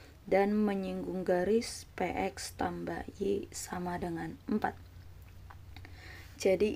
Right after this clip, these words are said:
yang namanya mencari persamaan lingkaran harus ada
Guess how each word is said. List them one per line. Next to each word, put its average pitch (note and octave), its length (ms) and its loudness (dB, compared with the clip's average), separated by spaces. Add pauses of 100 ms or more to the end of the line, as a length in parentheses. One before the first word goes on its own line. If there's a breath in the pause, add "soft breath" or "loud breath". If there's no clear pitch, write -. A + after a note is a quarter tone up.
yang F#3 320 6
namanya G#3+ 560 4
mencari F#3+ 560 2
persamaan F3+ 960 0
lingkaran F3+ 720 6 (480 loud breath)
harus F3 400 2
ada G#3+ 560 4